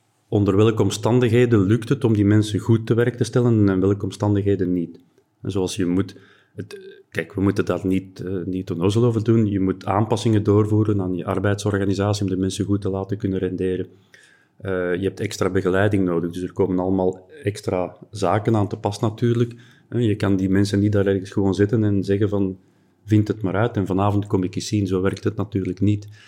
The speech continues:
Ehm, dus extra omkadering, extra aanpassingen aan het jobdesign, wat ze juist kunnen doen. Thibaut kan niet alles. Die is in sommige dingen heel goed en in andere dingen helemaal niet goed. Dus dat moet dan iemand anders opnemen.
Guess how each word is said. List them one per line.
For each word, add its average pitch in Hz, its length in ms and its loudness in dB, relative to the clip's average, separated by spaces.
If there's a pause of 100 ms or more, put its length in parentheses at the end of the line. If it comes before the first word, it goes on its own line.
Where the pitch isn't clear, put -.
(500)
Ehm, 87 520 0 (760)
dus 110 160 2
extra 104 280 2
omkadering, 104 640 2
extra 104 260 -2
aanpassingen 101 540 0
aan 95 180 2
het 98 220 -2
jobdesign, 98 760 0 (240)
wat 95 280 -6
ze 107 100 -4
juist 104 260 2
kunnen 104 240 2
doen. 110 320 2 (280)
Thibaut 95 420 2
kan 95 180 0
niet 107 240 2
alles. 117 360 -2
Die 98 280 -2
is 92 80 -2
in 92 80 0
sommige 101 340 0
dingen 92 240 -4
heel 98 260 4
goed 131 220 0
en 95 100 0
in 90 120 0
andere 92 240 0
dingen 95 260 -2
helemaal 90 320 -2
niet 87 260 0
goed. 131 220 -2
Dus 101 100 -10
dat 87 140 -6
moet 92 160 0
dan 90 120 -4
iemand 87 260 0
anders 95 260 -2
opnemen. 110 480 0